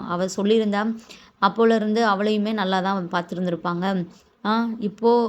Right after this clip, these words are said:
எதுக்காக என்ன ஒரு மாதிரி நடத்தணும், காவேரியை ஒரு மாதிரி நடத்தணும்? எனக்கு அது சுத்தமா பிடிக்கவே இல்ல. அவளை மாதிரி தான் நானும் கர்ப்பமா இருக்கிறேன். அவளை எந்த வேலையுமே சொல்ல விட மாட்றாங்க. எல்லா வேலையுமே வந்து இந்த தலையில தான் கட்டுறாங்க" அப்படின்னு வந்து சொல்றாங்க.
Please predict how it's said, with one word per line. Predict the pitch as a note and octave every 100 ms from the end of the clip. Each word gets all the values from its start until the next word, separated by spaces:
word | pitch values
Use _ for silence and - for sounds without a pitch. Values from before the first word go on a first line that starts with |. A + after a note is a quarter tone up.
| A3 -
எதுக்காக | A3 B3 B3 A3+ A#3+
என்ன | G3 G3+ A3
ஒரு | G#3+ G3
மாதிரி | F#3+ F#3+ G3+
நடத்தணும், | F#3 F3+ F#3 F#3+
காவேரியை | E3+ F3 F#3+ G3
ஒரு | F#3
மாதிரி | F3 E3+ F#3+
நடத்தணும்? | F3 E3 F3+ F3 E3+
எனக்கு | E3 G3+ G#3
அது | F#3+ F#3+
சுத்தமா | F#3 - G#3 G#3
பிடிக்கவே | - G3 G3+ F#3+ G3
இல்ல. | E3+ F3 F#3 E3+ - - - _ G3
அவளை | G#3+ A3+
மாதிரி | G#3+ G3+ G3
தான் | G#3+
நானும் | G3 F#3+ G3+
கர்ப்பமா | F3+ F3 G3 F#3+
இருக்கிறேன். | F#3 F3+ F#3+ F3
அவளை | F3 F3+
எந்த | F3+ G3+ A3+
வேலையுமே | G#3+ G#3 G#3
சொல்ல | G#3 F#3 F#3
விட | G3+
மாட்றாங்க. | F#3 F3 F3+ F3+ F#3 F3
எல்லா | F3 G3+ G#3+
வேலையுமே | G3+ F#3+ F#3 G#3
வந்து | F#3 F#3+ G#3 -
இந்த | G3 G3 G3 F3+
தலையில | F#3+ F#3 F#3+
தான் | F#3+ F#3
கட்டுறாங்க" | F3 F3+ F3+ F3
அப்படின்னு | F3+ E3+ E3+
வந்து | F3 F3
சொல்றாங்க. | F3+ F3 F3